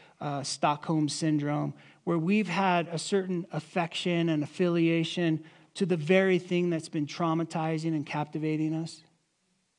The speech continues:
apart from Jesus. And James and I are saying, "Look, let's wake our eyes up, you know, to see that, because we're missing out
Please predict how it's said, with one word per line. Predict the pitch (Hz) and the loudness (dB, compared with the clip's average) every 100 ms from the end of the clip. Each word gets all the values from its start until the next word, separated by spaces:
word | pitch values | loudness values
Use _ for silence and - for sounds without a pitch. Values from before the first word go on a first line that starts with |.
| _ _ _ _ _ _ - | _ _ _ _ _ _ -10
apart | 151 - 156 151 | -10 0 0 0
from | 165 151 | -4 -4
Jesus. | 143 139 131 127 - - _ _ _ _ _ _ _ _ _ - - - _ | -4 -6 -8 -14 -18 -20 _ _ _ _ _ _ _ _ _ -20 -20 -20 _
And | 151 156 147 | -4 -2 2
James | 160 180 214 214 - | 4 6 6 2 -2
and | - 170 | -4 -2
I | 170 151 170 185 - 147 | 0 2 0 -2 -6 -6
are | 147 | -6
saying, | - 156 151 151 | -4 -2 0 0
"Look, | 165 147 - _ _ _ _ _ | 0 -2 -12 _ _ _ _ _
let's | 147 - | -14 -4
wake | 160 202 | -2 0
our | - 196 190 | 0 2 2
eyes | 190 180 | 2 2
up, | 214 - - | 2 0 2
you | 170 | 2
know, | 190 180 | 4 2
to | |
see | 165 - 233 | 0 0 2
that, | 208 165 160 | 4 4 2
because | 175 170 170 156 147 139 - _ | 0 -2 0 2 0 -4 -14 _
we're | 147 | -2
missing | 160 208 208 170 160 | 2 2 0 0 0
out | 160 156 143 127 | 2 0 -2 -6